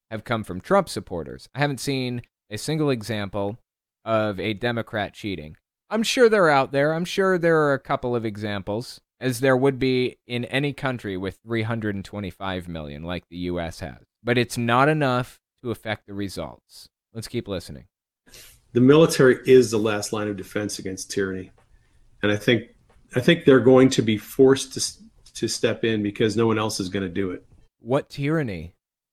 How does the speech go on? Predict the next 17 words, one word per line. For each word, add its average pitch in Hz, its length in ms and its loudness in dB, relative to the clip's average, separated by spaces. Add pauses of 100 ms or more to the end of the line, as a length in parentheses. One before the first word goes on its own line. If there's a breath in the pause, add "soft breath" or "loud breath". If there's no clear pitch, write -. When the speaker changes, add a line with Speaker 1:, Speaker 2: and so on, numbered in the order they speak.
(180)
Speaker 1:
are 120 100 -2
you 120 140 2
talking 123 440 -2
about? 62 280 -14 (240)
What 123 320 2
tyranny 113 840 -2
are, 117 160 0
are 120 180 2
you 127 320 2
seeing 113 600 -2
happening 98 540 -6
right 80 280 -10
now? 73 140 -20 (1120)
There 131 240 6
was 120 240 0
not 120 300 2
enough 135 460 -2